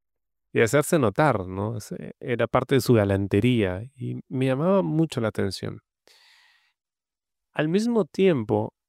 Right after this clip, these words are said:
em, me daba mucha pena porque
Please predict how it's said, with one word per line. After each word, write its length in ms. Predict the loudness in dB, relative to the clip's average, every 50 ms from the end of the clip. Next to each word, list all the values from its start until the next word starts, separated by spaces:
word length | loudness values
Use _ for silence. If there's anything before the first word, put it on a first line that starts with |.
| _ _ -6
em, 420 | -4 -2 -2 -2 -2 -4 -6 -10 -14 _ _ _ _ _ _ _ _ _ _ _ _ _ _ _ _ _ _ -4
me 100 | -2 0
daba 220 | 2 4 2 2
mucha 320 | 2 2 0 -2 -2 -6 -6
pena 340 | 0 0 0 2 2 0
porque 680 | 0 0 0 0 0 -2 -2 -2 0 0 0 -2 -2 -4